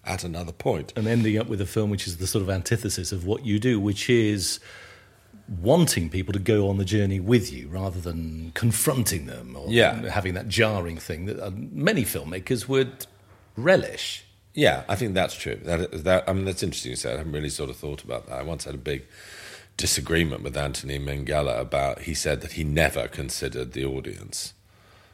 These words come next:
Speaker 1: He literally, he wrote the story for himself,
Speaker 2: Mm.
Speaker 1: whatever he wanted to happen next to the characters. And I don't write,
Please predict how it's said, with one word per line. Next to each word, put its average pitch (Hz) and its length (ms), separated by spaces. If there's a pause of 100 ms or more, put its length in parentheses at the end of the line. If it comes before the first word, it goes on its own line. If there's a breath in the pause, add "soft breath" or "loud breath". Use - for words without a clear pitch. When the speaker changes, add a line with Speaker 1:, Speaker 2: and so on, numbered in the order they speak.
(400 soft breath)
Speaker 1:
He - 80
literally, 62 460
he 73 140
wrote 71 340
the - 60
story 69 580
for 78 640
himself, 69 640
Speaker 2:
Mm. 98 200
Speaker 1:
whatever 76 460
he 76 160
wanted 71 560
to 69 100
happen 71 420
next 71 280
to - 100
the 65 100
characters. 65 680 (540 loud breath)
And 82 220
I 92 200
don't 87 400
write, 80 360